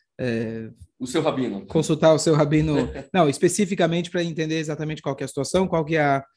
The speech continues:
Speaker 1: qual que é o, o, o cenário específico. Mas eu tô falando aqui de forma geral. Então, pra uma empregada, por exemplo, um funcionário, et cetera, você paga pra ele pelo mês.
Speaker 2: E tá, mas pelo menos
Speaker 1: Ok?
Speaker 2: tá, mas, mas
Speaker 1: Para
Speaker 2: não tá pagando pelo
Speaker 1: Hã?
Speaker 2: Shabat. Tá pagando pelo Shabat.
Speaker 1: O Shabat tá dentro, ele tá incluso. Você tá pagando pra ele pelo mês.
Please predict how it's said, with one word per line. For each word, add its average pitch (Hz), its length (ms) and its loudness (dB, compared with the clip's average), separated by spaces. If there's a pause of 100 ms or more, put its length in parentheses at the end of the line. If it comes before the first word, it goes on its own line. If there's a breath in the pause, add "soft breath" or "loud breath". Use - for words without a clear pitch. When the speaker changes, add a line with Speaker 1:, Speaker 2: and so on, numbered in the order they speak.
(120)
Speaker 1:
qual 147 200 0
que 151 100 0
é 147 40 2
o, 139 40 2
o, 131 460 -4
o 135 40 -6
cenário 147 420 0
específico. 139 580 -6
Mas 139 80 4
eu 147 60 2
tô 170 60 0
falando 170 220 4
aqui 180 240 0
de 139 80 -10
forma 165 240 0
geral. 139 360 -2 (260 loud breath)
Então, 147 280 4
pra 160 140 0
uma 180 120 0
empregada, 147 520 2
por 135 140 -6
exemplo, 156 360 -2
um 123 120 -8
funcionário, 170 560 0
et 170 80 -4
cetera, 220 240 -4
você 165 80 -8
paga 175 240 0
pra 170 120 0
ele 190 200 2 (320 loud breath)
pelo 185 260 10
mês. - 460 -10 (800)
Speaker 2:
E 113 120 -18
tá, - 220 -18
mas 87 140 -20
pelo 117 140 -14
menos 135 160 -4
Speaker 1:
Ok? 170 180 2
Speaker 2:
tá, 190 80 0
mas, 127 220 -6
mas 127 180 -6
Speaker 1:
Para 202 380 6
Speaker 2:
não - 0 -
tá 180 100 -6
pagando 165 240 -12
pelo 165 180 -2
Speaker 1:
Hã? 156 60 6
Speaker 2:
Shabat. 190 240 0 (160)
Tá - 100 -14
pagando 170 300 -10
pelo 107 160 -20
Shabat. 117 280 -8
Speaker 1:
O 151 40 0
Shabat 170 380 4
tá 220 100 4
dentro, 160 380 0
ele 127 60 -6
tá 170 120 -2
incluso. 165 380 -4
Você - 40 -20
tá 160 80 -6
pagando 165 300 0
pra 175 100 -2
ele 180 140 2
pelo 170 220 0
mês. - 320 -8